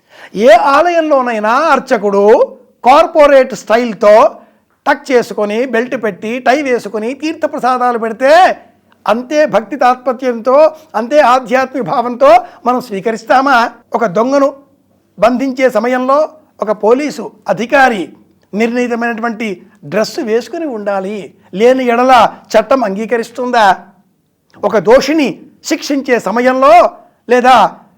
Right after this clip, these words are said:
జడ్జిగా ఉండే సమయంలో నేరారోపణ చేసిన తర్వాత "ఇది చట్టం, ఇది శిక్ష" అంటూ అమలు చేయండి అని చెప్పే సమయంలో ఆ జడ్జి గారు, న్యాయవేత్త నిర్ణీతమైనటువంటి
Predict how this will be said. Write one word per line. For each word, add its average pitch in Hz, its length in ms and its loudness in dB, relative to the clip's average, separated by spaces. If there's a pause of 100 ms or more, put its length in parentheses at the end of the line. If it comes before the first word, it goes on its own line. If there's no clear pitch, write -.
(760)
జడ్జిగా 214 600 2
ఉండే 214 280 0
సమయంలో 202 680 0 (260)
నేరారోపణ 220 640 0
చేసిన 202 320 -6
తర్వాత 208 720 2 (260)
"ఇది 254 240 -4
చట్టం, 233 640 -4 (120)
ఇది 247 240 -6
శిక్ష" 247 280 -6 (420)
అంటూ 277 440 -2
అమలు 262 180 -2
చేయండి 254 440 -2
అని 240 260 -6
చెప్పే 240 220 0
సమయంలో 247 720 2 (320)
ఆ 185 240 0
జడ్జి 175 480 -8
గారు, 143 500 -4 (260)
న్యాయవేత్త 190 880 0 (640)
నిర్ణీతమైనటువంటి 220 1300 -4